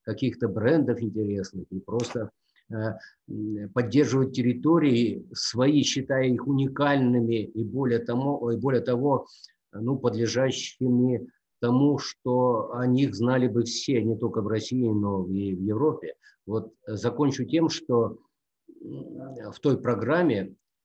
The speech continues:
развития тос, которая будет двадцать второго апреля приниматься собранием Общенациональной ассоциации тос, есть семь уровней развития тос. Эти уровни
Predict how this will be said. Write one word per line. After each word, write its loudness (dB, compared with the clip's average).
развития -2
тос, -2
которая -4
будет -2
двадцать -4
второго -2
апреля -4
приниматься -6
собранием -2
Общенациональной -4
ассоциации -8
тос, -6
есть 0
семь 2
уровней 2
развития -4
тос. -6
Эти 0
уровни 0